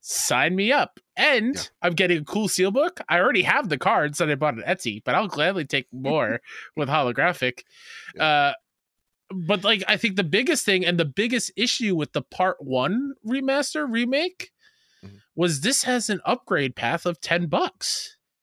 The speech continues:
Speaker 2: Yeah.
Speaker 1: Like, that is not for,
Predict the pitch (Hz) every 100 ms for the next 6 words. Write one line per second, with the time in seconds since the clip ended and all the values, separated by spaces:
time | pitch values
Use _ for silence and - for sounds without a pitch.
0 | _ _ 101 95 90 _ _ 180 175 -
1 | 240 311 262 - 185 190 254 285 254 -
2 | _ _ _ _ _ _ _ _ _ _
3 | _ _ _ _ _ _ - 226